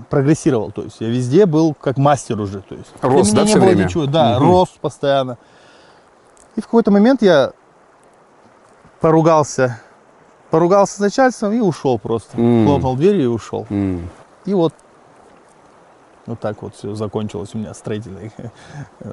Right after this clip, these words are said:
Speaker 1: С-, со стройкой закончилось, с заводом. Потом работал в саду яблоневом в своём
Speaker 2: М.
Speaker 1: посёлке. В саду управляющим был, там всё я делал. И копал, и поливал, за деревьями следил.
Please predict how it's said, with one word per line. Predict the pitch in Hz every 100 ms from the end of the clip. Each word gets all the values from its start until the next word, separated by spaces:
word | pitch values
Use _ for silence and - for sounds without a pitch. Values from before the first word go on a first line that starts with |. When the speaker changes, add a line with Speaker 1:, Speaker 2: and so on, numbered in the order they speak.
| -
Speaker 1:
С-, | 113 - - - - - -
со | 101 -
стройкой | 107 - 180 190 156
закончилось, | 139 139 135 127 - 110 95
с | - - - - - - -
заводом. | 110 107 113 175 165 147 _ - - _ _ _ _
Потом | - 208 196
работал | 156 160 139
в | -
саду | - 117 110
яблоневом | 104 101 101 101 92 95 _ _
в | 107
своём | 104
Speaker 2:
М. | 101
Speaker 1:
посёлке. | 113 101 175 196 - 110 _ _
В | -
саду | 110 104
управляющим | 180 135 107 117 165 156 - 127
был, | 117 113 -
там | -
всё | 110 -
я | 104 101
делал. | 101 87 73
И |
копал, | 131 151 143 - 147 139 135
и |
поливал, | 131 135 135 123 123 127
за | 113
деревьями | 117 117 127 127 120
следил. | - 117 113 113